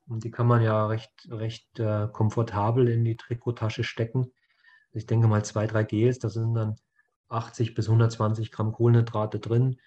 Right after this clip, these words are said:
Wenn man mit zwei Flaschen dann zum Beispiel Power Cup losfährt, selbst wenn das kleine Flaschen sind, dann hat man nochmal, ja, ungefähr hundertsechzig Gramm. Und ich sag mal, mit, äh,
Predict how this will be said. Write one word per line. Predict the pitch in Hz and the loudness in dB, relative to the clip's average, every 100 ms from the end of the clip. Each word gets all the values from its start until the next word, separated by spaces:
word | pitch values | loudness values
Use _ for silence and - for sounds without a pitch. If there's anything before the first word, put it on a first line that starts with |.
| - - - | -20 -18 -6
Wenn | 107 | 0
man | 110 | 2
mit | 110 | 0
zwei | - 104 110 120 | -2 0 2 2
Flaschen | 120 113 117 131 117 | 2 0 0 0 0
dann | 110 | 0
zum | 110 | -2
Beispiel | 107 104 - | -4 -6 -8
Power | - 107 117 120 | -6 0 2 2
Cup | 117 113 | 2 0
losfährt, | 110 113 120 - 120 123 120 - | 0 -2 -6 -2 0 2 0 -4
selbst | 117 110 - | -6 -6 -2
wenn | 107 | 0
das | 104 - | 0 -2
kleine | - 107 117 | 0 2 2
Flaschen | - 113 117 113 | 2 -2 0 0
sind, | 117 113 | 2 2
dann | 104 | -2
hat | 104 | -4
man | 104 | -4
nochmal, | 104 117 120 113 117 _ _ _ _ _ - | -2 0 0 0 -4 _ _ _ _ _ -12
ja, | 101 | -8
ungefähr | 113 107 - 107 | -6 -6 -4 0
hundertsechzig | 113 107 - 113 - 120 113 | 2 0 0 -2 -2 -6 -8
Gramm. | - 113 120 117 _ _ _ _ - | -2 2 2 0 _ _ _ _ -6
Und | 107 | -4
ich | 107 | -2
sag | 107 | 0
mal, | 110 | 2
mit, | 104 104 - - | 2 0 -2 -2
äh, | 104 104 101 | 0 0 -2